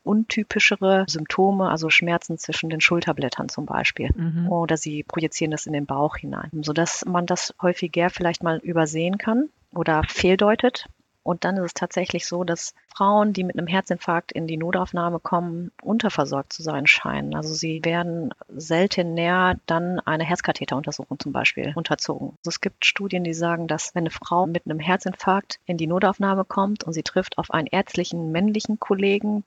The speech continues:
Speaker 1: die Wahrscheinlichkeit, dass es ungünstig verläuft, höher ist, als wenn sie auf einen weiblichen Arzt trifft. Das heißt also,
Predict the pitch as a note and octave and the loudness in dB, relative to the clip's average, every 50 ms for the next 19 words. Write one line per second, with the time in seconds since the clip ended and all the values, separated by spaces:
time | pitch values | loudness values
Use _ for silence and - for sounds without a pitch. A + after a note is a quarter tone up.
0 | _ - E3+ E3+ E3+ F3 E3+ - - - E3+ F3 F#3+ - - - F#3 F#3 - - | _ -6 -4 -2 0 2 2 2 2 2 -2 -2 -4 -4 -2 0 0 0 0 -2
1 | E3 - - - - - - - _ _ _ _ _ - - G#3 A3 A3+ G#3 G3 | -4 -4 -4 -6 -6 -6 -6 -8 _ _ _ _ _ -4 0 2 2 4 4 2
2 | G#3+ - - G#3+ G#3 - - G#3 G3+ G3 G3+ G#3 G#3+ A3+ A#3+ - _ _ _ _ | 2 0 0 -2 -2 0 2 2 4 6 6 6 6 6 4 2 _ _ _ _
3 | _ _ - - - G3 G3+ A3 G#3+ G#3 - G3 A3 A3+ - - - E3+ - - | _ _ -6 2 4 6 8 8 8 8 6 4 2 0 0 0 0 -2 0 2
4 | E3+ E3+ F3 F3 F3+ F3 - D#3 F3 - - E3+ E3+ E3 D#3+ D#3 D3 - - E3+ | 0 0 0 2 0 0 2 0 0 0 -4 -4 -4 -2 -4 -4 -2 0 2 2
5 | F3+ F#3+ - D3 - - D#3+ - B2+ C3+ A#2+ - - - - G#2 - _ - - | 2 2 0 -2 -2 -4 -6 -4 -4 -6 -6 -6 -10 -8 -8 -8 -8 _ -12 -10
6 | - - - D#3+ E3+ - - D3+ D#3+ D#3+ D#3+ D#3 E3 | -10 -6 -4 -4 -6 -2 -4 -4 -2 -2 -4 -4 -4